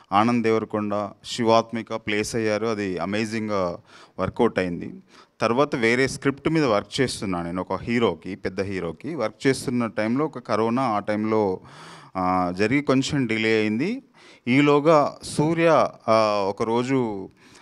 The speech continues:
"అన్న, ఒక ఐడియా ఉంది నా దగ్గర, వినిపిస్తాను, ఆ, మీ ఒపీనియన్ చెప్పండి" అన్నట్టు, అంతకంటే ముందున్న పరిచయంతో చెప్తే, ఒక కాఫీ షాప్లో కూర్చొని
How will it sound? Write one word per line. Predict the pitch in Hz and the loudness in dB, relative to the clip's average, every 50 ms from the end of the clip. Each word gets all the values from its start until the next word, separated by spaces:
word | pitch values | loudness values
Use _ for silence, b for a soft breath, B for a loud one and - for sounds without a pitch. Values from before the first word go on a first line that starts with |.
| b b b | b b b
"అన్న, | 101 113 123 | 0 2 4
ఒక | 127 113 110 - 123 110 101 98 95 | 4 2 2 2 4 4 4 4 4
ఐడియా | 95 107 117 120 131 131 123 | 2 2 2 4 6 6 6
ఉంది | 113 110 107 104 | 6 6 2 2
నా | 101 98 95 | 2 2 2
దగ్గర, | 95 95 92 110 113 123 120 | 2 2 2 2 2 2 2
వినిపిస్తాను, | 101 104 104 101 98 113 113 - - - 104 98 98 107 120 120 110 101 98 95 92 90 - B B B B B B B | 2 0 0 0 0 -2 -2 -2 -2 0 0 0 0 0 -2 -2 -4 -4 -4 -4 -6 -6 -6 B B B B B B B
ఆ, | 92 95 95 | -2 -2 0
మీ | 98 104 107 | 2 2 4
ఒపీనియన్ | 101 101 104 101 120 131 131 135 131 127 120 123 | 4 4 4 2 2 2 2 4 4 4 2 2
చెప్పండి" | 110 - - 110 107 110 110 | 0 2 2 0 2 2 2
అన్నట్టు, | 107 101 95 92 87 - - 87 85 - - _ - - | 2 2 2 0 0 -2 -4 -4 -4 -6 -12 _ -4 -2
అంతకంటే | 107 110 - 135 - 139 135 123 120 | -2 0 0 0 2 2 2 4 4
ముందున్న | 117 113 113 110 113 110 104 101 | 2 2 4 4 4 6 4 4
పరిచయంతో | - 101 98 95 98 92 - 127 120 104 104 95 - 98 85 - - _ _ _ _ _ _ _ _ _ _ - _ - - - | 2 2 0 0 0 -2 0 0 2 2 2 2 0 -2 -4 -4 -8 _ _ _ _ _ _ _ _ _ _ -20 _ -12 -10 -10
చెప్తే, | 110 - - - - 156 190 202 160 - | -10 -8 -6 -2 0 2 2 2 2 0
ఒక | 113 - 120 | -2 -2 -2
కాఫీ | 107 - 104 107 113 120 151 | 0 4 6 6 6 4 2
షాప్లో | 139 - 156 135 123 127 120 110 | -2 0 0 0 2 4 4 6
కూర్చొని | 107 107 110 - 127 120 131 165 180 131 | 6 4 4 2 -2 -6 -6 -6 -10 -12